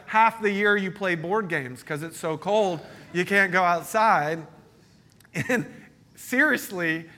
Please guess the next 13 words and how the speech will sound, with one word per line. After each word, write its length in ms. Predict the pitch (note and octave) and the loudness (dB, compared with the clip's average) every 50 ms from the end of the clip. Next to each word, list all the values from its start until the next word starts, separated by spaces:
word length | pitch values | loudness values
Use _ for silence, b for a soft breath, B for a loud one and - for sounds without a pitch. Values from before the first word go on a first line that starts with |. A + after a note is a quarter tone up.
| B B B | B B B
Christmas 520 | - - A3 A#3 A#3 A#3 A3 A3 G#3 G#3+ | -4 0 0 0 0 -2 -4 -4 -6 -4
Day 260 | F#3+ G3 G3 G3+ G#3+ G#3+ | 0 0 2 2 2 2
is 160 | F#3+ - - | 0 -2 -6
filled 260 | - G3 F#3 F#3 F3+ | -8 -8 -6 -6 -6
with 140 | F3 E3+ - | -8 -8 -6
about 320 | F3 F3 E3+ E3 E3 E3 - | -2 0 0 0 0 -2 -4
eight 220 | F3 F3 F3+ F3+ | -2 -2 0 2
hours 400 | F3+ E3+ E3+ E3+ F3 E3+ D3 - | 2 2 2 0 0 -2 -4 -6
of 140 | D#3+ C#3 C3 | -8 -10 -8
board 260 | C3+ D3+ D3+ C#3+ C#3+ | -8 -6 -6 -6 -6
games. 560 | C3 C#3 B2+ A#2+ A#2+ A#2 A#2+ A2+ - - - - B B B B B B B B B B _ - B B B B B B B B B B _ - | -8 -8 -10 -10 -12 -14 -16 -18 -18 -20 -20 -20 B B B B B B B B B B _ -20 B B B B B B B B B B _ 0
Um, 340 | F3+ G3 G3 F#3+ F#3 - | 2 4 4 2 0 -2
so, 400 | - - A#3 A3 A3 G#3 F#3+ B | -4 0 2 4 4 4 2 B